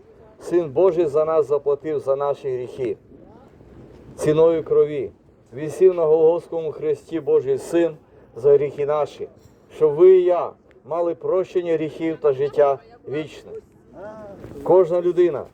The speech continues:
має зробити свій вибір, поки вона жива. Коли наше земне ж-, життя скінчиться, вже вибирати не можна буде. Зараз людина має вибрати, де і з ким вона проведе вічність.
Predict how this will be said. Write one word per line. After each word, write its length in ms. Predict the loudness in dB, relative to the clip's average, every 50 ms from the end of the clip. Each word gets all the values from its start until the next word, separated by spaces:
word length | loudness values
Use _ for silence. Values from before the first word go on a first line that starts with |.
| _ _ _ _ -4
має 240 | 0 2 2 2
зробити 460 | 2 0 -4 -4 -4 -6 -8 -8 -10 -10
свій 260 | -10 -10 -10 -8 -6
вибір, 340 | -6 -8 -6 -4 -6 -6 -4
поки 240 | -6 -6 -2 -2
вона 300 | 0 0 0 0 -2 -2
жива. 400 | -2 0 0 0 2 0 0 -2 -6 _ _ _ _ _ _ _ _ _ _ _ _ _ _ -20 -20 _ -20 _ -20 -20 -20 -20 -20 -20 -20 -20 -2 2
Коли 240 | 4 4 4 4
наше 300 | 2 0 -2 0 -2 -2
земне 260 | -2 -2 -2 0 -2 -2
ж-, 160 | -2 -4 -8 -6
життя 340 | -8 -8 -6 0 0 0 0
скінчиться, 560 | 0 -4 -10 -12 -6 -4 -4 -4 0 -2 -2
вже 200 | 0 0 -2 -4
вибирати 500 | -4 -4 -2 0 2 2 2 0 -2 -4
не 120 | -4 -4
можна 400 | -4 -2 -4 -4 -4 -4 -8 -8
буде. 200 | -8 -10 -12 -12 -16 -18 -20 _ _ _ _ -20 -20 _ _ _ _ _ _
Зараз 500 | -12 -2 -2 0 0 0 0 -2 -2 -4
людина 300 | -8 -10 -8 -6 -6 -6
має 280 | -4 -2 0 2 2 2
вибрати, 500 | 0 -2 -2 -2 0 -2 -2 -2 -4 -4
де 220 | 0 2 2 2
і 60 | 2
з 120 | -2 -4 -8
ким 260 | -8 -6 -6 -4 -4
вона 240 | -4 -4 -2 -2 -4
проведе 520 | -2 -2 0 0 0 2 4 4 4 2 0 -6 -18 _ _ _ -8
вічність. 580 | -8 -6 -6 -8 -12 -14 -16 -16 -16 -16 -20